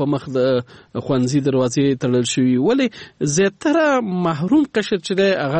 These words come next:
نجونې دي چې، آه، له پوهنې ل-، لیک لوست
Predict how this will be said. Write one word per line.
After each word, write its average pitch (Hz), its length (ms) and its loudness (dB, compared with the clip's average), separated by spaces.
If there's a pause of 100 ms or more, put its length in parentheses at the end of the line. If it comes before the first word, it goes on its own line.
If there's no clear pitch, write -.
(100)
نجونې 180 380 2
دي 156 160 0
چې، 165 100 0
آه، 135 600 -2 (100)
له 127 120 0 (100)
پوهنې 143 340 2 (240)
ل-، 135 260 2
لیک 147 220 0
لوست 147 240 0